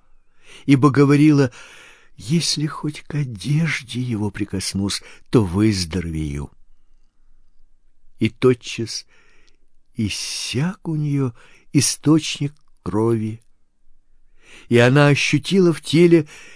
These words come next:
что исцелена от болезни.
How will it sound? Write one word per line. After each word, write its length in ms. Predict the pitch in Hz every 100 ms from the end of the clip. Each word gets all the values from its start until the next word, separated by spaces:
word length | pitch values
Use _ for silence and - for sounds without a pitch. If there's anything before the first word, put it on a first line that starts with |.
| -
что 260 | - - 131 139
исцелена 1080 | - - - 135 127 123 113 120 139 123 - _ _
от 220 | - 110
болезни. 720 | 87 98 92 101 90 78 73